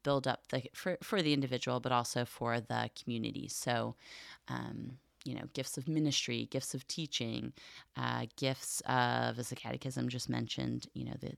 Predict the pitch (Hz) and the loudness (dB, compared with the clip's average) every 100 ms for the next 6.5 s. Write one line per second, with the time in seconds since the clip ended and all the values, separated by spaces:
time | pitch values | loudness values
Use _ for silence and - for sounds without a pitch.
0 | - 131 127 - 135 - - 127 120 127 | -8 -6 -6 -6 -10 -8 -2 0 2 0
1 | 127 123 135 - 135 139 139 123 - - | -2 0 -2 0 4 6 6 2 -2 -4
2 | - - - 131 117 - 131 151 - 123 | -4 -8 -10 -8 -4 -4 -4 -6 -6 -4
3 | 123 - - 127 135 - - - - - | -4 -4 -2 -4 -4 -14 -16 -16 -12 -2
4 | 175 156 151 151 143 - 131 143 135 131 | 0 2 0 2 0 -2 -2 -2 0 0
5 | 135 131 143 - - - 165 147 117 120 | 0 -2 -4 -8 -10 -2 4 4 4 0
6 | 120 - - 117 | -2 -6 -6 -2